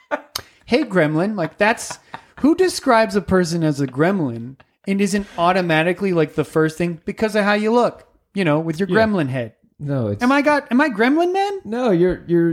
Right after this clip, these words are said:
Speaker 2: uh, you live in a gremlin hole.
Speaker 1: Nobody fucks a gremlin.
Speaker 2: That's my
Speaker 1: Okay,
Speaker 2: point.
Speaker 1: people fuck
Speaker 2: <laughs>
Speaker 1: gremlins, but they shouldn't. So what you're telling me is that I'm a gremlin,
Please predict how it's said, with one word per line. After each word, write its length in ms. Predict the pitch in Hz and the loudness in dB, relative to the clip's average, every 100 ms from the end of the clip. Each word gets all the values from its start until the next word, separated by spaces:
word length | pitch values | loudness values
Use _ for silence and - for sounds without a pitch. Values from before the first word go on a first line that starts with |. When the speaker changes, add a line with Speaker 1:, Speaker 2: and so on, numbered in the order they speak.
| 156 | -2
Speaker 2:
uh, 300 | 190 180 165 | -4 -4 -4
you 180 | 156 165 | -4 -2
live 180 | 165 175 | 0 0
in 60 | 175 | -2
a 60 | |
gremlin 380 | 165 175 175 170 | -2 -2 0 0
hole. 300 | 156 214 151 | 0 0 0
Speaker 1:
Nobody 240 | 165 180 | 0 0
fucks 280 | 170 147 - | -2 -2 -4
a 40 | 117 | -8
gremlin. 360 | 113 101 98 104 _ _ _ _ | -12 -12 -14 -18 _ _ _ _
Speaker 2:
That's 200 | 101 - | -6 -4
my 120 | 113 | -2
Speaker 1:
Okay, 320 | 104 160 156 78 | 0 2 0 -2
Speaker 2:
point. 140 | - | -6
Speaker 1:
people 340 | - 254 214 | 0 2 2
fuck 420 | 160 165 160 170 - | 2 2 2 2 0
Speaker 2:
<laughs> 0 | |
Speaker 1:
gremlins, 640 | 175 180 196 214 214 185 - 151 - - - | 0 2 0 0 -2 -8 -8 -12 -10 -16 -8
but 140 | 147 | -6
they 80 | - | -4
shouldn't. 640 | 113 - 160 123 98 - - _ _ | -4 0 0 0 -6 -18 -20 _ _
So 120 | - 143 | -4 -2
what 120 | 139 | -2
you're 100 | 127 | -2
telling 300 | 190 208 196 | 0 2 2
me 200 | 156 131 139 | 0 -2 -4
is 100 | 135 | -4
that 100 | 135 | -2
I'm 180 | 135 | -2
a 40 | 131 | -2
gremlin, 600 | 127 147 156 123 110 123 | 0 2 2 -2 -6 -10